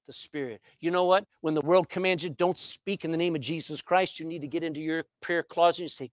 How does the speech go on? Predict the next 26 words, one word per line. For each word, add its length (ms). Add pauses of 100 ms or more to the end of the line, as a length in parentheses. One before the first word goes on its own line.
"God, 240 (360)
they're 100
telling 340
me 80
not 360
to 160
on 100
the 80
job. 360 (180)
They're 100
telling 240
me 60
I 80
can't 220
hand 220
out 120
gospel 360
tracts. 380 (200)
They're 80
telling 280
me 80
I 100
can't 280
be 100
a 80
witness. 500